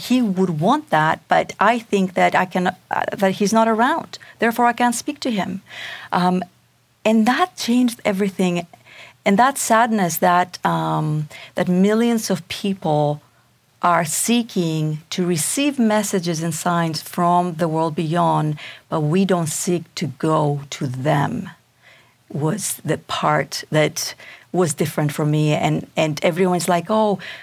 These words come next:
have you, have you had any, any signs? Uh, but did you see any coins on the ground? Did you see the birds flying and hitting on your, your windows? Uh, did the lights come on and off?" And what about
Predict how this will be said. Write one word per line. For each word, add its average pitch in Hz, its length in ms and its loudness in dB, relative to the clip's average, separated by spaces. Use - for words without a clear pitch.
have 214 140 0
you, 226 160 0
have 220 160 0
you 240 100 4
had 240 160 0
any, 254 300 -2
any 233 180 2
signs? 226 640 -2
Uh, 190 540 0
but - 260 -6
did 170 160 -6
you 202 120 4
see 254 160 0
any 254 100 2
coins 262 380 2
on 226 80 2
the 240 40 2
ground? 226 500 4
Did 170 180 -2
you 202 60 2
see 214 120 -2
the 226 80 2
birds 254 380 2
flying 240 400 4
and 202 120 0
hitting 226 280 2
on 208 80 0
your, 196 320 4
your 185 320 2
windows? 165 540 2
Uh, 175 160 2
did 175 140 0
the 208 80 4
lights 269 240 4
come 247 240 2
on 247 120 6
and 233 120 4
off?" 226 380 4
And 226 80 4
what 311 120 6
about 349 280 2